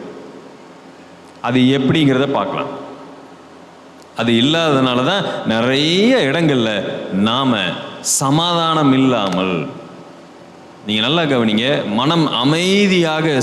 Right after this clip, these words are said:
சமாதானமா இருக்கும் பொழுது யார் நம்மளை ஏதாவது தூண்டி விட்டா கூட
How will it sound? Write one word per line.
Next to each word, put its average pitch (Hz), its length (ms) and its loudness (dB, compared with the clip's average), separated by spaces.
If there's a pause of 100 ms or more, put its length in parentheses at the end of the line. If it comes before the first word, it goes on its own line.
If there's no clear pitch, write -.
சமாதானமா 170 680 0
இருக்கும் 151 400 2
பொழுது 143 480 2 (160)
யார் 170 640 0
நம்மளை 160 680 0
ஏதாவது 180 460 2
தூண்டி 233 300 4
விட்டா 165 300 0
கூட 139 420 0